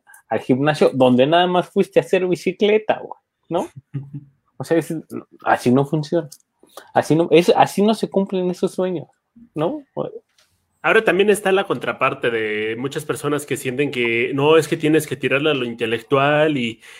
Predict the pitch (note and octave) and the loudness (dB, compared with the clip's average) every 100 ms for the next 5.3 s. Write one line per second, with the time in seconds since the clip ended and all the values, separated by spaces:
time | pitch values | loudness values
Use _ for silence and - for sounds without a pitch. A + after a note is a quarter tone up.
0 | _ D3 D3+ D#3 D3+ D3 D3+ - A#2+ C#3 | _ 4 6 4 4 2 2 0 -2 0
1 | C#3 - C#3 C#3+ B2 A#2 B2 C3+ D3 C#3 | 0 -2 -4 0 0 0 0 2 0 -2
2 | B2 A#2 B2 C3+ C#3 D3 D3 D3+ C3+ C#3 | -2 -2 0 0 2 2 2 0 -2 0
3 | C#3+ G3 G#3 D3+ E3+ D#3+ D3 D#3 E3 B2 | 2 0 0 0 2 2 0 -2 -8 -10
4 | - - A#2 C#3+ C#3+ C#3+ C3+ C3 C#3 C#3+ | -8 -6 0 2 4 2 0 0 0 2
5 | C#3 A#2+ | 2 0